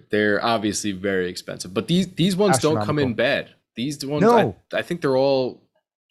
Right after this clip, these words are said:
Speaker 1: two grand and under or around
Speaker 2: Yeah,
Speaker 1: there.
Speaker 2: and again, you're, you're getting, you're getting good movement specs. You're getting a classic brand.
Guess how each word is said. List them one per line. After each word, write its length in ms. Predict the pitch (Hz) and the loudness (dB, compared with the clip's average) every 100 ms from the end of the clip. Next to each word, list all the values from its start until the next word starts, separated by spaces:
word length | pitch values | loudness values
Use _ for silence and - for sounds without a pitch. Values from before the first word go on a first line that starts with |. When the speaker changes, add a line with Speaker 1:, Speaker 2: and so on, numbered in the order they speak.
| - | -8
Speaker 1:
two 140 | 147 | -4
grand 240 | 135 127 | -2 -2
and 80 | 123 | -2
under 300 | 123 160 175 _ _ _ _ _ _ _ _ | -2 -4 -10 _ _ _ _ _ _ _ _
or 120 | 110 | -4
around 240 | 110 120 139 | 0 2 4
Speaker 2:
Yeah, 140 | - | 4
Speaker 1:
there. 80 | 107 | 2
Speaker 2:
and 100 | 160 | 0
again, 380 | 165 190 160 139 | 0 0 0 -2
you're, 180 | 156 151 | -4 -4
you're 200 | 151 151 | -4 -2
getting, 480 | 131 175 170 160 - _ _ _ - | -2 -4 -4 -10 -16 _ _ _ -8
you're 160 | 139 | -6
getting 500 | 135 160 156 147 123 - | -2 0 0 -2 -8 -8
good 220 | - 151 | -4 -2
movement 400 | 139 139 127 127 | 0 0 0 -4
specs. 600 | - - 98 - - - - _ _ _ _ | -6 -6 -6 -6 -12 -16 -20 _ _ _ _
You're 120 | 131 | -4
getting 400 | 127 143 139 139 - | 0 0 0 -4 -6
a 120 | 120 | -8
classic 560 | 107 - 117 131 - 123 104 | -8 -2 0 0 -2 -8 -6
brand. 480 | 110 101 98 95 | -4 -4 -6 -10